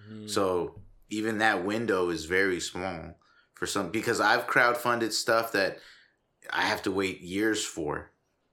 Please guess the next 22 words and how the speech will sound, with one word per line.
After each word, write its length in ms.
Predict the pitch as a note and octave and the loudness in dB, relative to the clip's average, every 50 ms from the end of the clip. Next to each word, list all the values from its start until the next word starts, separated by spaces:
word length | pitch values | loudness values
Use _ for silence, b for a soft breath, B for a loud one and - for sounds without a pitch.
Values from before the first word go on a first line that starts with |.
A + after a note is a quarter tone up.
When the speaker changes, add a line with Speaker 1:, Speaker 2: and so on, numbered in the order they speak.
| _ _ | _ _
Speaker 1:
Is 140 | - D#3 D3 | -6 0 2
Speaker 2:
I 40 | G#3+ | 2
Speaker 1:
there, 60 | G#3 | 2
Speaker 2:
think 60 | G3+ D3+ | 2 2
Speaker 1:
is 60 | C3 | 4
there 100 | G3 G3+ | 4 4
Speaker 2:
Blast- 160 | G3 G3+ G#3 | 6 6 6
Speaker 1:
things 160 | G#3 G#3 F#3+ - A3+ G#3 | 6 4 6 6 4 4
that 40 | F#3+ | 4
you 80 | G3 E3+ | 2 -4
forget 340 | - F#3 D3 C3 C3 C3+ C#3+ | -4 -4 -2 -2 0 -2 -2
about? 280 | D3 C#3 D#3 D3+ D3+ D3+ | -2 0 0 0 -2 -2
It's 80 | D3 | -4
like, 100 | D#3 - E3+ | -8 -6 -4
"Oh, 240 | A3 C4 C#4 C#4+ | -4 -4 -4 -6
yeah, 540 | D4 C#4+ C4+ C4 A#3 E3 B2 G#2+ G2+ G2+ G#2+ A#2+ | -6 -6 -6 -4 -2 -2 -2 -4 -6 -8 -10 -14
I 60 | A#2+ | -12
forgot 260 | - F3+ E3+ D3+ B2+ | -8 -6 -4 -4 -4
about," 180 | G#2+ G#2+ G#2 - | -4 -6 -8 -10
like, 180 | B2 A2+ - | -10 -10 -8
"Oh, 100 | F3+ G3 | -6 -4
yeah." 260 | G#3 G#3 F#3+ D#3 B2 | -4 -2 -2 -4 -4